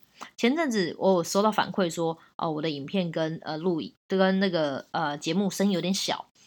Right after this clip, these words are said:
那我原本都是用 iPhone 直接收音的，但是当有越来越多人提出这个概念以后呢，我就产生了需求，进入了觉察阶段。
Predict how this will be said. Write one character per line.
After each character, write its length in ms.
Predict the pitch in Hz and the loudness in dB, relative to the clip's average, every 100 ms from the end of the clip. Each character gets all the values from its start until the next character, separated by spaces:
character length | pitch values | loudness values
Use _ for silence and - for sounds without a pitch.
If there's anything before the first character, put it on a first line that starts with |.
| _ | _
那 80 | 302 | 6
我 60 | 202 | 6
原 100 | 190 | 4
本 100 | 170 | 2
都 80 | 170 | 0
是 140 | 196 | 2
用 160 | 180 170 | 0 2
iPhone 300 | 170 170 160 | 0 0 -4
直 40 | |
接 140 | 131 139 | -6 -6
收 280 | - 135 131 | -4 -4 -4
音 180 | 131 | -8
的， 140 | 143 - _ _ - _ | -12 -16 _ _ -20 _
但 120 | 277 | 2
是 60 | 262 | 8
当 260 | 254 254 | 6 6
有 120 | 196 151 | 0 2
越 100 | 202 | 4
来 60 | |
越 120 | 185 | 4
多 180 | 180 180 | 2 0
人 80 | 170 | 0
提 200 | - 160 | -6 -6
出 140 | 180 | -4
这 80 | 190 | -2
个 60 | 175 | -2
概 200 | - 170 | 2 2
念 180 | 170 135 | 0 -6
以 60 | |
后 160 | 160 151 | -6 -6
呢， 140 | 143 | -6
我 60 | 139 | -4
就 80 | 180 | -4
产 200 | 156 156 | -4 -4
生 80 | |
了 80 | 170 | -6
需 220 | - 196 | -4 -4
求， 260 | 202 - 185 | -4 -4 -6
进 140 | - 196 | 0 2
入 120 | 180 | 2
了 60 | 160 | -2
觉 220 | - 156 | -6 -4
察 180 | 160 156 | -2 -2
阶 160 | 160 | -2
段。 240 | 156 156 | -2 -4